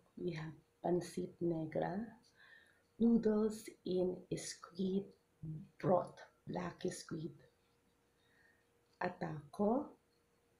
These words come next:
and vegetables with ground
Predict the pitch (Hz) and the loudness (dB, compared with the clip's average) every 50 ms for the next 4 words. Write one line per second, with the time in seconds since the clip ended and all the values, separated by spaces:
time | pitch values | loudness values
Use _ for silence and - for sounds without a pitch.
0 | _ _ _ _ _ _ _ _ _ - - 92 - 170 165 165 - - 151 151 | _ _ _ _ _ _ _ _ _ -4 -2 -2 -2 -2 -4 -6 -8 -8 -10 -14
1 | - _ _ _ _ _ _ _ _ _ _ _ _ _ _ _ _ _ _ _ | -20 _ _ _ _ _ _ _ _ _ _ _ _ _ _ _ _ _ _ _
2 | _ _ _ _ _ - 196 196 196 - - - - 226 202 - 202 202 196 98 | _ _ _ _ _ 6 6 6 4 2 -4 -2 -2 -2 0 2 2 0 0 0
3 | 196 - - - - - - - - - - 160 175 175 - - 185 175 156 156 | -2 -4 -10 -12 -12 -14 -14 -14 -10 -4 -2 -2 -2 -4 -6 -6 -6 -6 -4 -4
4 | 160 156 | -6 -6